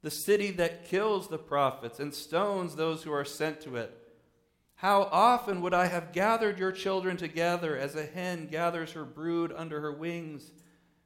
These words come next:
and you were not willing? Behold,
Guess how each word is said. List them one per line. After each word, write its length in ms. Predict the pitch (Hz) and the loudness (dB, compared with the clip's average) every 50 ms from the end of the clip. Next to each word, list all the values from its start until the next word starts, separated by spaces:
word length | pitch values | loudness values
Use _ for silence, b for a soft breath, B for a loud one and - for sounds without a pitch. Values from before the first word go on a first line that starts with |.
| b b b b b - | b b b b b -20
and 120 | 127 127 | -18 -16
you 220 | 123 151 175 190 190 | -14 -12 -12 -10 -10
were 160 | 175 170 165 | -8 -8 -6
not 420 | 165 160 165 170 180 180 180 - | -4 -2 -2 -2 -2 -4 -6 -10
willing? 540 | 143 156 185 208 202 180 143 131 110 101 95 - - _ _ _ _ _ _ _ _ _ _ _ _ _ _ _ _ _ _ _ _ _ _ _ _ _ _ _ _ _ _ - | -8 -6 -4 -4 -4 -4 -6 -8 -10 -14 -18 -20 -20 _ _ _ _ _ _ _ _ _ _ _ _ _ _ _ _ _ _ _ _ _ _ _ _ _ _ _ _ _ _ -16
Behold, 680 | 113 117 110 117 131 139 131 117 110 98 92 - - | -14 -12 -8 -6 -4 -4 -2 -2 -4 -6 -8 -12 -18